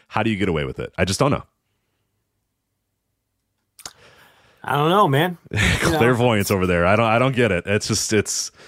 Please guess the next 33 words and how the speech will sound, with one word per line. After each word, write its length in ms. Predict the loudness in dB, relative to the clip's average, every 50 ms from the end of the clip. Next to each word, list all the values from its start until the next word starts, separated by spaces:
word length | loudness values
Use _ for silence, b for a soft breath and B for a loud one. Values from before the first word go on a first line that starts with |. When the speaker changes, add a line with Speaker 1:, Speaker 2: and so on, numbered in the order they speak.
| B B B B B B B B B B B
Speaker 1:
do 80 | -4
you 20 | -4
have 80 | 0
tarot 320 | 0 2 2 2 2 2 0
Speaker 2:
Fanfic. 40 | 0
Speaker 1:
cards? 520 | 0 0 2 2 2 2 0 0 0 2
You 60 | 2 2
have 140 | 2 2
tarot 280 | -2 -2 -2 -2 -2 -4
cards? 400 | -6 -6 -6 -6 -6 -6 -6 -6
Yeah, 60 | -6
Lanza 380 | -4 -4 -2 -2 0 0 0 -2
fanfic. 720 | 0 0 0 0 0 -2 -4 -6 -8 -8 -8 -8 -10 -12
<laughs> 200 | -14 -14 -14 _
Speaker 2:
Fanfic. 960 | -12 -4 -2 0 0 2 0 0 -2 -2 -4 -8 -4 -4 -4 -6 -6 -10 -18 -14 _
Speaker 1:
Right. 640 | -14 -14 -14 _ -20 -20 _ -20 -18 _ -18 -18 -18 _ _ _ _ _ _ _
Speaker 2:
Fucking 500 | -16 -16 -6 -4 -4 -2 -2 -2 -4 -4 -6 -6
dork. 120 | -4 -2 0
Speaker 1:
Turning 340 | 0 2 2 2 0 -2 -2 -2
over 200 | -4 -2 -2 -2
your 100 | -2 -2
tarot 360 | -2 -2 -2 0 0 0 0 0
Speaker 2:
Um, 240 | 0 0 0 0 -2
Speaker 1:
cards. 360 | -4 -6 -6 -8 -16 -20 -20 _ _ _ _ -20 B B B B B -4
Speaker 2:
yeah. 240 | -2 0 0 0 -2 B B B B B B B B B B B B B B -4
Speaker 1:
Ah, 600 | -2 0 2 2 2 2 2 0 0 -2 -6 -6
Orlando, 720 | -2 0 0 2 2 2 2 2 2 2 2 4 2 2
Florida, 600 | 0 -2 -4 -2 0 0 0 0 0 0 -2 -2
February 600 | -4 -4 -2 0 0 2 4 4 6 6 6 4 2
twenty-fifth, 1000 | 0 -4 -6 -6 -6 -6 -10 -10 -10 -10 -10 -10 -10 -8 -10 -12 -12 _ -20 -10
<laughs> 40 | _
February 420 | -4 -4 -2 -4 -6 -8 -8 -12
twenty-sixth. 800 | -6 -6 -4 -4 -4 -6 -8 -12 -10 -10 -10 -10 _ _ -20 _